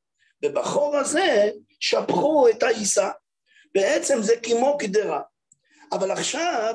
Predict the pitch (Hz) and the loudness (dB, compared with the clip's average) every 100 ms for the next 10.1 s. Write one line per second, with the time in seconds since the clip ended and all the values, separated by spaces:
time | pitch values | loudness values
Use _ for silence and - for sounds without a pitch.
0 | 170 202 302 320 - 196 269 277 - 180 | -4 -4 -4 -4 -4 -2 -2 -4 -4 -2
1 | 175 156 - _ _ - - 208 277 330 | -2 -4 -8 _ _ -10 -6 -4 -2 -4
2 | 262 180 156 147 151 147 147 143 285 311 | -2 -4 -4 -4 -4 -2 -4 -4 -4 -2
3 | 220 226 262 185 - _ - 403 554 381 | -2 -2 -2 -4 -6 _ -6 -4 -2 -2
4 | 190 175 - _ - - - - - 202 | -4 -6 -10 _ -8 -6 -4 -6 -4 -4
5 | - - 214 180 196 226 233 185 180 175 | -2 -4 -4 -4 -2 0 0 0 -2 -4
6 | 175 _ _ - 190 196 185 160 - 139 | -8 _ _ -8 -4 -2 -2 -4 -4 -8
7 | 143 - _ - 214 208 208 - 370 330 | -8 -16 _ -8 -6 -4 -4 -2 0 0
8 | 220 277 311 - - 196 254 240 240 269 | 0 0 -2 -4 -2 0 2 2 0 0
9 | 226 202 208 - _ - 208 - 196 175 | 2 2 0 -6 _ -2 -2 0 0 0
10 | 117 | -2